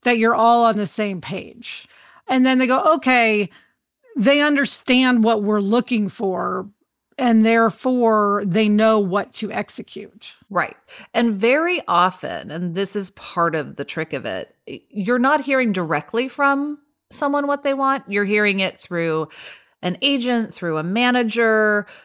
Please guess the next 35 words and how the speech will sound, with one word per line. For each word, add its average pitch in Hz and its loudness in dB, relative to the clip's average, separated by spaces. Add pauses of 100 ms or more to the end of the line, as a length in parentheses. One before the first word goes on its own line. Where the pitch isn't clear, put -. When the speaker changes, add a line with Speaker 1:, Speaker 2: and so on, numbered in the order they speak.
Speaker 2:
through 170 -4
a - -2
lawyer, 240 2
through 170 -8
the - -6
studio. 240 0
You 214 -2
know, 165 0
it 165 -4
just 190 -8
depends 214 -2
who's 220 -2
talking 185 -2
to 160 -4
whom. 151 -6
And 196 -2
if 190 -6
you 214 -2
start 220 -2
to 285 -4
notice 190 0
that 160 -4
certain 190 -4
phrases 170 -4
are 175 -2
being 170 -4
repeated 175 -4 (120)
and 196 0
Speaker 1:
Mm-hmm. 196 0
Speaker 2:
coming 196 0
at 180 -2
you 226 -4
from 196 -2
different 180 -6
sources, 320 -4